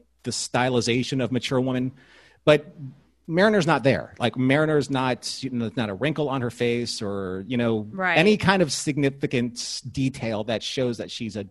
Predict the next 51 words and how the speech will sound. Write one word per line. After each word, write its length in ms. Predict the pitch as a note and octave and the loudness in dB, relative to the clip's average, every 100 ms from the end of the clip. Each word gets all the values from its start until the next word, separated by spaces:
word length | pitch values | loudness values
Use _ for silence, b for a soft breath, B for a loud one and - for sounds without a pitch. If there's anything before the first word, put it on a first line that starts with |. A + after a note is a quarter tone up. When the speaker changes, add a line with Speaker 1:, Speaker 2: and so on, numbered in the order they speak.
| _ - | _ 0
Speaker 1:
different 400 | C#3+ - B2 B2 | 0 0 -6 -2
age 320 | B2+ B2 A2+ | 0 2 0
from 300 | - A2 G2+ A2 | -4 -10 -6 -4
when 220 | A2 G2+ | -4 -4
she 240 | - A2+ | -6 -10
was, 440 | G2+ G2 G2 - - b b b b - | -8 -8 -8 -12 -14 b b b b -6
say, 240 | - G#2+ | 0 0
like, 200 | A2+ G#2+ | 0 0
on 120 | G#2 | 0
Deep 200 | G#2 F#2+ - | -2 -6 -6
Space 300 | F2+ E2+ - | -8 -8 -8
Nine. 180 | F2 B2+ | -2 4
And 100 | C#3 | 8
by 180 | F#3+ | 8
the 80 | A2+ | 8
way, 360 | A#2+ A#2+ D#2 - _ _ _ _ _ _ - | 6 6 2 -8 _ _ _ _ _ _ -2
amazing, 840 | G#2+ G#2+ B2 C3+ A#2 G2 F2+ F#2+ | 0 4 6 6 4 0 -4 -4
amazing, 800 | G#2+ G#2 A2+ A2 F#2+ G2+ F#2+ G2 | -4 -2 0 -2 -2 -4 -6 -6
uh, 200 | G#2+ G2 | -4 -2
rendition 760 | F#2+ G#2+ G2+ G#2+ - G2+ F2+ G2+ | 0 0 0 -2 -2 -6 -8 -8
of, 580 | G#2 F#2+ F2+ F2 - - - | -6 -4 -6 -10 -12 -12 -8
uh, 180 | F2+ F2 | -8 -4
that. 420 | G2+ F2 - - | -2 -2 -4 -6
Uh, 360 | F2+ F2 F2+ - - | -6 -8 -12 -16 -16
what, 280 | - D#3+ F#3+ | 4 6 8
what 80 | F#3+ | 8
did 100 | G#3 | 6
we 80 | A3 | 4
dec-, 380 | G#3+ G#3+ F#3+ D#3 | 0 0 -2 -4
decide 300 | - G3 G3 | 0 0 0
that 120 | F#3+ | 0
class 300 | F#3 F#3 - | 0 0 0
was, 380 | F#3 F#3+ - - - | 0 0 -4 -12 -4
Shar? 280 | F#3+ F#3+ F3 | 0 0 0
It 60 | C3 | 0
was 160 | B2 | -2
the, 180 | C3+ A#2+ | -2 0
uh, 240 | A#2 A#2 | 2 4
Speaker 2:
Oh, 80 | D#4 | 4
the 80 | C#4 | 4
ship? 300 | - D#4+ F4 | 4 0 0
It's 180 | D#4 - | -2 -2
an 120 | D4+ | 0
Speaker 1:
yeah. 220 | C#4 A#3+ A3 | 4 4 4
Speaker 2:
Olympic 320 | C4+ E4+ - | 2 0 -4
class, 400 | F4 F4 A4 - | -2 -2 -2 2
if 40 | C4 | 6
Speaker 1:
Olympic 320 | C#4+ C#4+ - | 6 6 2
Speaker 2:
I'm 60 | A2 | 2
recalling 160 | |
Speaker 1:
class, 80 | F#2+ | 0